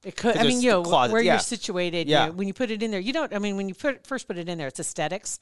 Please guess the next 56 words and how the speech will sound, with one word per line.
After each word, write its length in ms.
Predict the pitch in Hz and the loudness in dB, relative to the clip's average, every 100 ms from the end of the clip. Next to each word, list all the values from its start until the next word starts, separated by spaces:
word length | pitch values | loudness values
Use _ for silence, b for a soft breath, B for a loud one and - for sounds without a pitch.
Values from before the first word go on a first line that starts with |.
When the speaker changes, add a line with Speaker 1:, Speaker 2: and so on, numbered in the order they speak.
| - | -12
Speaker 2:
Mm-hmm. 200 | 113 117 113 | -10 -10 -10
Speaker 1:
You 80 | 185 | -6
think, 180 | 202 | 0
"Oh, 140 | 311 302 | 2 2
the 80 | 175 | 2
bed 180 | 226 | -2
should 160 | 247 165 | -2 -6
go 80 | 156 | -4
over 160 | 127 | -4
there, 220 | 143 277 277 | 0 2 2
and 80 | |
we'll 80 | 156 | -2
put 100 | 165 | -10
this 160 | - 143 | -12 -10
over 140 | 120 | -10
here, 160 | 135 240 | -8 -6
and 80 | 185 | -6
we'll 80 | |
do 100 | 131 | -10
this 160 | 135 202 | -10 0
Speaker 2:
But 60 | 185 | 2
Speaker 1:
and 80 | 165 | 2
Speaker 2:
it 40 | |
Speaker 1:
that, 100 | 165 | 2
Speaker 2:
just 100 | 170 | 0
Speaker 1:
that." 60 | 190 | 2
Speaker 2:
doesn't 180 | 170 | 0
feel 180 | 143 147 | 0 0
right 160 | 107 95 | 0 -2
sometimes. 440 | 107 98 87 78 | -8 -8 -10 -4
Speaker 1:
And 100 | 220 | -4
sometimes 380 | 214 226 285 262 | -4 -4 -6 -6
it 80 | 240 | -6
doesn't. 260 | 214 233 | -4 0
Speaker 2:
But 100 | 339 | 2
you're 120 | 208 220 | 6 6
right. 120 | 196 | 6
You 140 | 175 | 4
know, 180 | 175 190 | 4 4
you 180 | 170 170 | 4 2
don't, 200 | 180 - | 2 0
may 220 | 147 170 | 0 0
not 180 | 165 139 | 2 0
know 120 | 139 | -2
why, 360 | 123 120 127 160 | 2 4 4 2
but 160 | 135 | -2
when 140 | 123 123 | -4 -4
you 80 | |
walk, 180 | 113 123 | 0 0
when 140 | 120 120 | -2 -6
you 100 | 117 | -4
rearrange 400 | 135 139 139 127 | -2 -2 -4 -6
your 100 | 117 | -6
room 280 | 117 120 | -4 -4
and 160 | - 113 | -6 -8
you 120 | 110 | -10